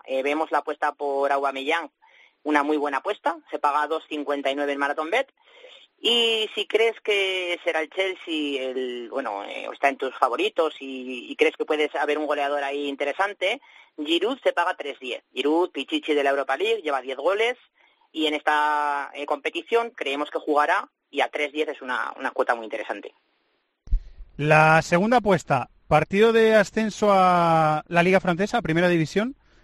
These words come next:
Speaker 2: partido de ida del playoff, entre el Lens, que está en segunda, y el Dijon, que está intentando no bajar a segunda. Lens-Dijon, ¿qué, qué apuesta tenemos ahí?
Speaker 1: Pues sí,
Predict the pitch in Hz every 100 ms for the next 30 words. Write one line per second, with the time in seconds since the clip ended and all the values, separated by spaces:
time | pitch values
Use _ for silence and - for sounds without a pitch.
0 | - 123 123 160 151 160 156 147 139 139
1 | 151 214 _ - - 151 143 156 156 226
2 | 269 - 139 - 160 160 160 190 175 156
3 | 151 147 165 240 - 139 160 151 151 151
4 | 151 143 143 156 135 139 180 196 247 -
5 | _ _ _ _ _ 143 190 214 226 190
6 | 151 117 160 - 165 170 160 165 160 143
7 | 147 139 156 311 _ - - _ _ _
8 | _ 220 208 254 190